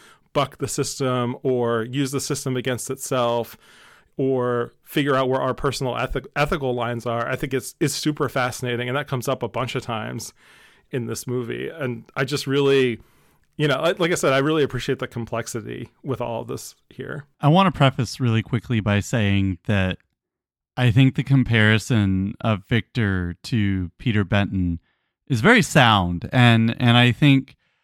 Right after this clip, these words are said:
Speaker 2: of course, the problem with E R is their lack of or refusal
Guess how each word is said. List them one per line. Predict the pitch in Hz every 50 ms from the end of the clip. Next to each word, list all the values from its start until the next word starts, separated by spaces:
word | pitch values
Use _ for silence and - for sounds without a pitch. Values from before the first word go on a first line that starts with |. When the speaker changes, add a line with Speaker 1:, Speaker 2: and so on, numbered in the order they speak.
| _ _
Speaker 2:
of | - 143 143 131
course, | - - 156 139 135 113 - - - _ -
the | 143 143 123
problem | - 151 147 131 127 127 139 135 127
with | 123 120 -
E | - 127 120 120
R | 120 117 117 120 117 113 110 110
is | - - 123 120 110 101 -
their | - - 120 113 113 113 110 110 110 110 107 107 110 110 - _ _ _ _ _ _ _ _ _ _ _ _ _ _ _ _ _ _ _ _ _ _ _ _ _ _ -
lack | 127 131 131 143 147 143 - -
of | - 135 135 139 135 135 131 123 123
or | 135 - 123 117 117
refusal | 113 117 107 - - - - 127 131 135 139 135 127 120 131 117 110 107 104 104 107 110